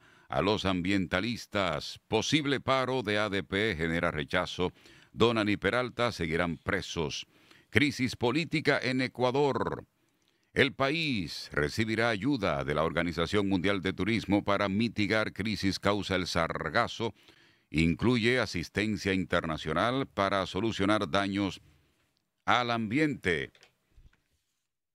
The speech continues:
Tatico Enríquez, Tatico Enríquez introdujo cambios al merengue típico. Ahí está la portada del día de hoy día.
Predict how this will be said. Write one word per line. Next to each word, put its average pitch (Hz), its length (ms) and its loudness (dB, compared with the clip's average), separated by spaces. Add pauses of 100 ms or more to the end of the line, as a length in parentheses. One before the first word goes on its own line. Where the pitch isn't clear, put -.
(220)
Tatico 185 480 2
Enríquez, 139 680 -2
Tatico 113 440 -2
Enríquez 113 480 0
introdujo 104 600 2
cambios 131 640 0
al 139 240 2
merengue 127 500 0
típico. 85 580 0
Ahí 156 140 2
está 127 300 0
la 143 180 0
portada 180 540 2
del 180 240 -2
día 143 320 2
de 107 80 2
hoy 139 160 2
día. 71 420 -2